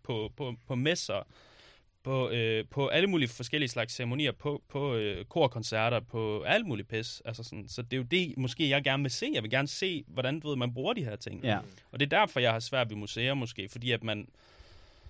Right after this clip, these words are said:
Speaker 1: vi snakker om det der med kunsten, ikke? Hvad er kunst? Er det processen, eller er det, øh, eller er det, hvad hedder det, slutproduktet? Og det er måske det, jeg har svært ved, det er sådan at, at kigge på en masse slutprodukter,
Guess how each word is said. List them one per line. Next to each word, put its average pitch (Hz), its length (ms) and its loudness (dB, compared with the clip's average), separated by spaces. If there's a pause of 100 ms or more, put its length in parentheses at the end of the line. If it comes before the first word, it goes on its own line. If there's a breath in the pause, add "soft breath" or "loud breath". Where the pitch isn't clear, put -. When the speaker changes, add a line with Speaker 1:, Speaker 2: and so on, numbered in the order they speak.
(1400 loud breath)
Speaker 1:
vi 127 100 -2
snakker 139 280 6
om 117 80 2
det 127 100 2
der 120 80 6
med 113 140 2
kunsten, 147 380 0
ikke? 107 100 -2
Hvad 120 100 8
er 117 40 6
kunst? 123 300 0
Er 110 60 0
det 117 100 0
processen, 143 440 -2
eller 101 200 0
er 98 120 4
det, 104 300 0
øh, 101 80 -4 (340)
eller 113 200 2
er 107 100 4
det, 104 140 -4
hvad 101 100 -2
hedder 104 200 -6
det, - 240 -10 (100)
slutproduktet? 110 600 -6
Og 110 80 -4
det 151 60 0
er 170 40 0
måske 175 200 -4
det, 175 300 2
jeg 131 100 4
har 135 80 2
svært 214 280 0
ved, 110 160 -2
det 113 100 -4
er 123 40 -2
sådan 120 160 -4
at, 117 180 0
at 117 100 -8
kigge - 220 -10
på 127 80 2
en 117 80 0
masse 135 180 0
slutprodukter, 113 680 -6